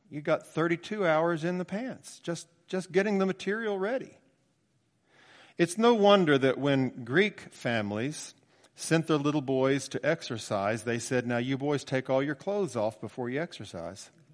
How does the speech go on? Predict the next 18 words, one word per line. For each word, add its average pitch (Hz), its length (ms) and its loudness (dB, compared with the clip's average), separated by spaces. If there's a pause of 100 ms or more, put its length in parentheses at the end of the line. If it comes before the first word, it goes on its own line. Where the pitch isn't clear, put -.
(1900)
The 127 200 4
Greek 151 340 0
word 120 380 0 (760)
for 127 320 -2
naked 135 640 2 (560)
is 143 540 2 (200)
gumnos. 139 1000 2 (2000)
And 131 140 2
the 143 60 0
place 180 400 4
where 170 120 4
you 160 220 2
go 170 440 6
and 139 160 2
exercise 143 720 2
is 135 260 -2
the 147 100 2
gymnasium, 170 1040 4